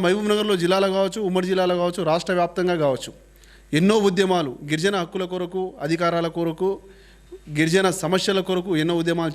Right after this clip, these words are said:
చేసినటువంటి మా డిపిఆర్ అన్న మరిన్ని ఉన్నత శిఖరాలను అధిరోహించాలని మ-, ఈ వేదిక ద్వారా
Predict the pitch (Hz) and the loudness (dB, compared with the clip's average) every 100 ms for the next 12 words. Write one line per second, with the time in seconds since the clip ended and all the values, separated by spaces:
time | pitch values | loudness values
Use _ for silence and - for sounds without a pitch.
0 | 156 143 151 143 160 156 127 - - - | -4 -4 -6 -4 0 -2 -2 -12 -20 -20
1 | - 160 160 151 165 175 190 180 175 175 | -4 0 2 2 0 2 0 0 -4 -6
2 | 156 - - _ - 147 165 220 240 208 | -10 -18 -20 _ -10 -4 0 2 2 2
3 | 151 165 - - - - - 170 202 202 | -2 -6 -12 -20 -20 -16 -4 0 2 0
4 | 185 180 180 170 160 170 170 165 160 160 | 0 0 0 0 0 2 2 0 0 2
5 | 170 143 127 139 170 156 175 175 165 160 | 0 0 -2 0 2 2 0 0 0 0